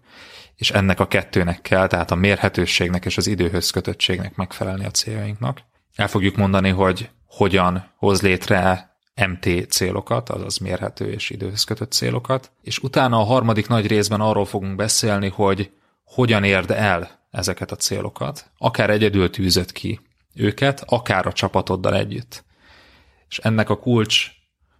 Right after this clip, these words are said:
gondolata az, hogy nem a jelenből indulsz ki, és főleg nem abból, hogy hogyan jutottál el ide, hanem a jövőt veszed alapul, és itt hozzuk majd a T F H célkitűzési módszertant, amit szerintem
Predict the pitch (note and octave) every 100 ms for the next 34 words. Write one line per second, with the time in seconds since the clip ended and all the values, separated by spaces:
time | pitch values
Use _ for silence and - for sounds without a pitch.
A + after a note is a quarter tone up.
0 | _ A2 A2+ G2 F#2+ F#2+ G#2 A2 G#2+ -
1 | G2+ A2 A2+ G#2+ G#2+ G#2 G#2+ G#2 G2 G2
2 | F#2 F#2+ F#2+ F#2 F2+ - - G2 G2 -
3 | _ - G2 - G#2+ G2 F#2 F#2 F#2+ F#2
4 | F#2+ F2+ F#2+ - F#2 F2+ F#2 F2+ - F2+
5 | F2+ F2+ G2+ F#2 F2+ - _ _ - G2
6 | F#2 F2+ F2+ F#2+ A2+ G#2 F#2 F2+ E2+ G2
7 | F#2 G2+ F#2+ - A#2 D3+ D3+ _ _ -
8 | _ - _ _ A#2+ - F#2+ - A2 A2
9 | G2 F#2+ - F#2+ F#2 F2+ F2+ E2+ _ B2
10 | B2 G#2 G#2 - - G2 F2 G2+ - F#2+
11 | F2+ F#2 F#2+ F2+ F2+ - F#2 G2 - F#2
12 | - G#2 A2 A#2+ G2 F#2 - F#2 F#2 F2+
13 | F2+ F2+ F#2